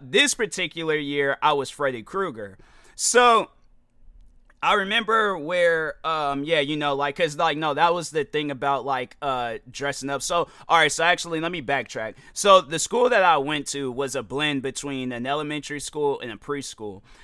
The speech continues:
So, the preschool was kinda like, well,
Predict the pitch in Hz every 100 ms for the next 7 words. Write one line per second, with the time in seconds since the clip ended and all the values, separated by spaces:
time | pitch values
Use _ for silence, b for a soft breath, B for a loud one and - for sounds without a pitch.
0 | b - 190 185 175 156 156 - 240 262
1 | - 202 175 165 - 175 165 156 156 151
2 | - 294 294 269